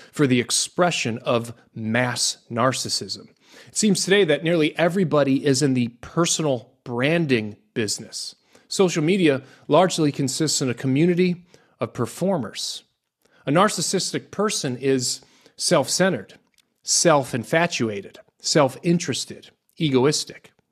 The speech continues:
is obsessed with personal fulfillment and the desire to validate self-esteem,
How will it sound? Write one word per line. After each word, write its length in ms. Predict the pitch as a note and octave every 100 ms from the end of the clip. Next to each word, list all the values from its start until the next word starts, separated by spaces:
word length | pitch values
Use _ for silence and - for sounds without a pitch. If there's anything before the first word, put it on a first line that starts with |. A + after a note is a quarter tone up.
| - - -
is 180 | D3+
obsessed 540 | C#3+ - - G3 - -
with 160 | D3
personal 380 | - E3 - C3+
fulfillment 760 | B2 B2 - F#3+ B2+ G#2 G2 -
and 240 | B2 A#2+
the 40 | A#2
desire 420 | A#2 A#2+ C#3 B2+
to 140 | B2
validate 580 | G#2+ B2 C#3 A#2+ A2+ A2
self-esteem, 840 | - A#2 - - - F3+ A2 G#2+